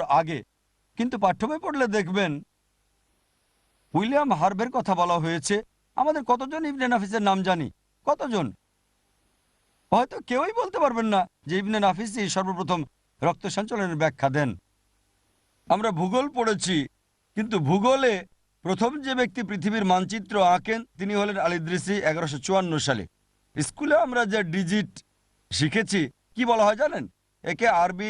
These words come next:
নিউমেরালস ওয়ান, টু, থ্রি, ফোর বলা হয়,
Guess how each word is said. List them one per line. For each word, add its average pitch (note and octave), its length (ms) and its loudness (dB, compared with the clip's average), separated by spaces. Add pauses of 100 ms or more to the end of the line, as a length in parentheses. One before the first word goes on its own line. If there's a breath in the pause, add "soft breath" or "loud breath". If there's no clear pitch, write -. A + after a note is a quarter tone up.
(120)
নিউমেরালস F#3+ 520 2 (1200)
ওয়ান, G#3+ 260 4
টু, G#3 180 -6
থ্রি, F3+ 200 -2 (100)
ফোর D#3+ 300 2
বলা C#3 300 4
হয়, A2+ 240 0